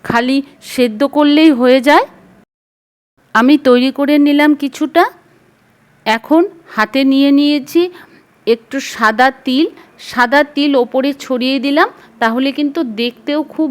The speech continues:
ভালো লাগবে। আর বাচ্চাদেরকে দিলে পরে তাদের একটা লাল বিট দিয়েছি যেহেতু, সেহেতু লাল লাল হবে, আর ওপরে সাদা সাদা দেখতে খুব সুন্দর লাগবে, বাচ্চাদের খেতে ভালো লাগবে। এভাবে বি-,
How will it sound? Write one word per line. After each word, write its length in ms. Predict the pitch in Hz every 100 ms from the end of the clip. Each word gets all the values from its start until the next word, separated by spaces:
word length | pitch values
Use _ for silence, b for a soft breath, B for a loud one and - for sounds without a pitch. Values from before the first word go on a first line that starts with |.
| 254
ভালো 240 | 240 269
লাগবে। 360 | 285 294 277 381 B B B _
আর 120 | 202 214 196
বাচ্চাদেরকে 680 | 196 202 - 254 247 285 285 277 254
দিলে 200 | 247 254 277
পরে 260 | 277 285 370 B _
তাদের 260 | 220 226 262
একটা 300 | 262 262 277 277 B - 208
লাল 260 | 220 233 254 262
বিট 300 | 202 233 254 208
দিয়েছি 360 | 254 269 269 294
যেহেতু, 400 | 240 269 269 302 370 b
সেহেতু 340 | - 247 247 294
লাল 280 | 262 214 202 226
লাল 140 | 240 269
হবে, 280 | 240 262 359 523 B -
আর 160 | 202 220 220
ওপরে 240 | 214 247 269
সাদা 380 | - 240 220
সাদা 300 | 226 262 254 466 b b 196
দেখতে 340 | 214 214 247
খুব 180 | 247 269
সুন্দর 380 | 247 - 240 254
লাগবে, 360 | 277 277 269 440 b b _
বাচ্চাদের 480 | 196 190 - 214 285 320
খেতে 260 | 233 180 185
ভালো 280 | 170 180 185
লাগবে। 340 | 185 175 180 180 b b b b b _ -
এভাবে 360 | 208 226 233 240
বি-, 340 | 190 226 -